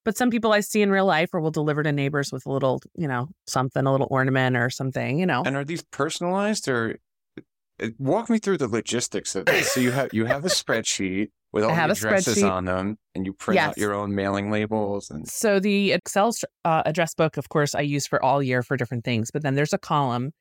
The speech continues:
Speaker 1: that says, "Did they receive a card last year?" And it's a yes. So if you received a card from me last year, you're getting a yes. I review the list each year.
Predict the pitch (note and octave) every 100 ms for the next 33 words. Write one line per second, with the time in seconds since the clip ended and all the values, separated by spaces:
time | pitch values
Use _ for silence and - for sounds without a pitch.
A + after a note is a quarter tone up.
0 | _ _ - F3 - E3 D#3 C#3+ E3 D#3+
1 | D#3+ D#3 F3 D3 - C#3+ C#3+ G2 C3+ C3
2 | - - C3 A2+ - B2+ A#2+ B2+ A#2+ -
3 | - - C3 - E3+ G3+ D#3 E3+ - G#3
4 | G3 G3+ F#3+ G3 F3+ E3+ D3+ - D#3 C#3+
5 | C#3 C#3+ D3 D3+ C#3 B2+ - D3+ C#3 C#3
6 | D3 D#3+ F3 G#3 D#3+ E3+ - D3 - C#3+
7 | A#2